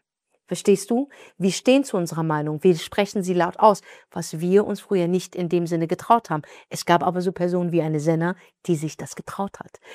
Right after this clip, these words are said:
Und heute gibt es viele Ariels. Nur trotzdem funktioniert das Fernsehen, alte weiße Männer denken immer noch so,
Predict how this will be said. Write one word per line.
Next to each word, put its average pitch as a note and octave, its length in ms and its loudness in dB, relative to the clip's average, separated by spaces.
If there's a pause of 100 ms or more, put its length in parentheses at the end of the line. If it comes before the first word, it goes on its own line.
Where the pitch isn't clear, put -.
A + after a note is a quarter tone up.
(120)
Und F3 180 -2
heute G#3+ 220 6
gibt - 240 -8
es - 100 -12
viele C#4+ 320 0
Ariels. - 640 -8 (800)
Nur F#3+ 180 2
trotzdem F#3+ 560 2
funktioniert G3 560 0
das F#3 140 -2
Fernsehen, F#3+ 440 0
alte F3 300 -2
weiße F3 240 -2
Männer A3+ 260 2
denken F3 280 0
immer C#4 340 4
noch E3 160 -4
so, G3 340 0